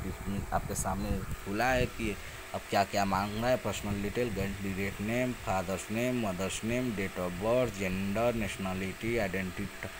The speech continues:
identity type, यानी कि आपके पास कौन सा आई-, government से issue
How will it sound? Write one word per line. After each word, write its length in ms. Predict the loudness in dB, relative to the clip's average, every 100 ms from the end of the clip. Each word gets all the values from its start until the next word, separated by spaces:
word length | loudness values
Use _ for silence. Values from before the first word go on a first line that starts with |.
| -12 -10 -4
identity 500 | 0 2 2 2 -2
type, 320 | 0 2 2 0
यानी 240 | 0 -2
कि 140 | -2
आपके 240 | -4 -2 -4
पास 260 | 0 0 0 -8 -10 -10 -2
कौन 200 | 0 0
सा 500 | 2 4 4 4 2 2
आई-, 140 | 0 -2 -4 -2 0 2
government 440 | 2 2 2 0 -2 -6 -6 -4 2
से 140 | 2
issue 400 | 2 -2 0 -2